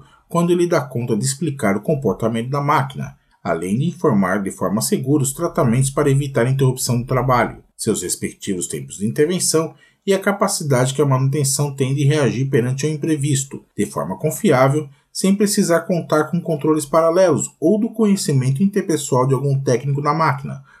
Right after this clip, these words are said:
pois todos os conhecimentos antes pulverizados na cabeça das pessoas estariam centrados em um único lugar, o sistema de gerenciamento e controle da manutenção. Isso faz com que o conhecimento das pessoas passe a ser conhecimento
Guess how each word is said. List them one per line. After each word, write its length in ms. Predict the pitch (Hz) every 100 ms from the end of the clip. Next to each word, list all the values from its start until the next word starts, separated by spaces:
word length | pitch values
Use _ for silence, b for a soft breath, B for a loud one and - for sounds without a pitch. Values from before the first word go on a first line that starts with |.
| b -
pois 140 | 92
todos 320 | - 127 170
os 60 | -
conhecimentos 640 | 214 170 - 143 104 101
antes 200 | 98 92
pulverizados 680 | - 131 117 95 87 78 69
na 80 | 87
cabeça 420 | 90 69 69 98
das 120 | 101
pessoas 600 | - 139 - 156 104 - b b b
estariam 380 | - - 175 175
centrados 580 | - 180 143 151 151 143
em 120 | 143
um 60 | 135
único 260 | 139 165
lugar, 420 | 156 131 104 - _ _ _ _ _
o 60 | 123
sistema 600 | - - - 92 95 123
de 160 | 135
gerenciamento 920 | 120 131 117 - - 76 80 95 139 -
e 120 | 170
controle 480 | - 160 135 92 95
da 100 | 98
manutenção. 720 | 101 113 143 135 - 98 - _ b b b b
Isso 280 | 226 214 -
faz 180 | 165 160
com 180 | 165 143
que 120 | 135
o 80 | 131
conhecimento 580 | 202 196 - 135 87 78
das 160 | 135
pessoas 640 | 135 175 - 143 151 - - b b b
passe 260 | 160 143
a 40 | 165
ser 320 | - 117 123
conhecimento 880 | 147 139 135 151 101 90 95 117